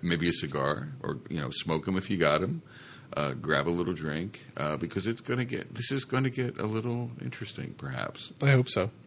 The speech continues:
Speaker 1: I hope so.
Speaker 2: 'Cause you're building it up now. We have to deliver.
Speaker 1: We have to de-, deliver.
Speaker 2: Since we don't edit, we have to deliver.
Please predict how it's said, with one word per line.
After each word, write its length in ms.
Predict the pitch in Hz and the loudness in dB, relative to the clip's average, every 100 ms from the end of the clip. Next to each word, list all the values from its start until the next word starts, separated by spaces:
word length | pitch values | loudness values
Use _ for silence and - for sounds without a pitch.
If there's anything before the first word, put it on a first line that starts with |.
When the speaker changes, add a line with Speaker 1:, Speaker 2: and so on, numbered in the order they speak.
| - | -2
Speaker 1:
I 120 | 143 | 2
hope 220 | 185 147 | 4 4
so. 120 | - 143 | 4 6
Speaker 2:
'Cause 120 | 127 | 8
you're 80 | 120 | 10
building 300 | 127 117 110 | 10 8 6
it 100 | 104 | 4
up 100 | 107 | 4
now. 160 | 95 95 | 2 0
We 120 | 95 | 0
have 340 | - 92 - | 0 -2 0
to 80 | 95 | -4
deliver. 340 | 98 98 92 | -2 0 0
Speaker 1:
We 140 | 90 110 | 4 6
have 120 | 123 | 6
to 60 | 113 | 4
de-, 180 | 92 - | 2 0
deliver. 380 | 85 90 90 | 0 2 4
Speaker 2:
Since 200 | 113 123 | 8 6
we 120 | 135 135 | 10 10
don't 220 | 131 - | 10 8
edit, 280 | 107 101 - | 2 0 0
we 120 | 107 | 0
have 240 | 107 101 | 0 -2
to 80 | - | -4
deliver. 460 | 113 104 101 98 | -2 0 0 -2